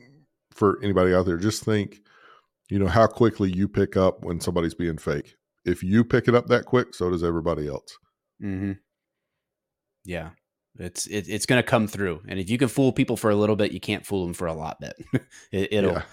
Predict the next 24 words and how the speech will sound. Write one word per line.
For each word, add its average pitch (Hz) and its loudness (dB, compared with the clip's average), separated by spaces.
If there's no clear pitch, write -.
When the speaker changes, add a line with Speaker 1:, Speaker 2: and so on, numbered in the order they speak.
Speaker 2:
it'll 107 2
come 104 0
back 92 2
to 90 -2
bite 87 -2
you 85 -4
in 90 -8
the 85 -6
end. 82 -8
So 90 -6
just 92 -4
be 95 -2
real 92 0
and, 87 -4
man, 101 -2
chase 113 0
connections. 104 -4
Don't 110 -4
chase - -2
commissions. 104 -2
Gotta, 92 -6
gotta 104 2
shift - -4
that - -8